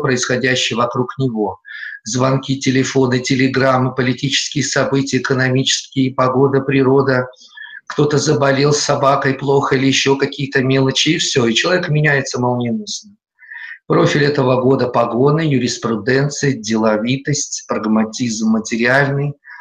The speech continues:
управленческая деятельность, очень много прокуроров, судей. У нас восемь губернаторов, рожденных в этот год. Это абсолютные чемпионы.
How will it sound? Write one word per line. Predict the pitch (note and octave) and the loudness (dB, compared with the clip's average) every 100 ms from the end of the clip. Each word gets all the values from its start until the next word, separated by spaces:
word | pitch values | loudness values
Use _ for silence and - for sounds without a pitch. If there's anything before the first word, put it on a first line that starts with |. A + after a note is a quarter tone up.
| - - - _ | -20 -20 -20 _
управленческая | - B2+ C3+ C3+ D3 D3 - D#3 C#3 C3+ | -4 0 0 2 2 0 -2 0 0 0
деятельность, | C3 C#3 C#3 B2+ B2 D3 | 0 -2 -2 -4 -2 -2
очень | C3 A#2+ | 0 0
много | A#2+ A2+ | -2 -4
прокуроров, | A2+ A2 - A#2 B2+ C#3 C3+ C3 | -4 -4 -2 0 2 4 2 -2
судей. | - - C#3 C3+ C3 B2+ B2+ _ _ - - - | -4 -2 -2 0 0 -2 -4 _ _ -20 -10 0
У | |
нас | C#3+ D3 C#3 C#3+ | 2 2 2 -2
восемь | B2+ C#3+ G3 F#3+ F3 - - C#3+ B2+ A2 G2 - | 0 4 4 4 2 -2 0 2 4 2 -2 -8
губернаторов, | A2+ B2+ D#3+ B2 D#3 D3 D3+ D3+ D3+ D3+ D3 D3 - A#2 A#2+ A2 - | -2 2 2 4 4 4 4 4 4 2 0 0 2 2 0 0 0
рожденных | B2+ C3+ B2 G#2+ C#3 D3 C#3+ C#3 C3 A#2+ | 0 0 -2 2 4 4 4 0 -2 0
в | |
этот | C3 C3+ C3+ B2 A2+ | 0 2 0 -2 0
год. | B2+ B2+ - | 2 2 0
Это | C#3+ C#3+ | 0 0
абсолютные | C#3 - D#3 C#3+ C3+ D#3 D#3+ D#3+ D#3 D3+ | 0 0 0 2 2 2 2 0 0 0
чемпионы. | D3 - D3 C#3 D3+ C#3+ C#3 C#3 C#3+ C#3 B2+ A2+ G#2 | 2 2 0 0 0 4 4 6 6 4 0 -2 -6